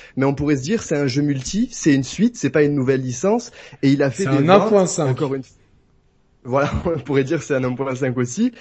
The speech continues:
Speaker 1: mais il a des ventes qui sont comparables à celles de Horizon Zero Dawn, par exemple.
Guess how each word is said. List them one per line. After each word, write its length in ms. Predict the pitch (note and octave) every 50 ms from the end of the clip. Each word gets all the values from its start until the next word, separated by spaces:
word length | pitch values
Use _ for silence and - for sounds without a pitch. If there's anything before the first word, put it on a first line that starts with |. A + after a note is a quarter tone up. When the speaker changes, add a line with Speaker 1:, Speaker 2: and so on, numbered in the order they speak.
| - - - -
Speaker 1:
mais 200 | C#3 D3+ E3 -
il 140 | - D3 D3
a 40 | D3+
des 140 | C3 D3 C#3+
ventes 400 | C3+ D3 G3 A3+ B3 A#3+ - _
qui 100 | - D#3
sont 240 | C#3 - E3+ D3+ C#3+
comparables 500 | D#3+ E3+ D#3+ - D#3+ C#3+ D#3 G3+ G#3+ F3+
à 60 | D3
celles 200 | C#3 - F3 D#3+
de 60 | C#3 C#3+
Horizon 460 | C#3 D3+ C#3+ D3 C#3+ C3 D3 D#3 C#3+
Zero 260 | B2+ C#3+ C#3+ D3 D3
Dawn, 240 | D#3 A3 A#3+ A3 F3+
par 140 | - C3+ A#2+
exemple. 460 | A#2 A2 G#2+ B2 A#2 A#2 A2+ G#2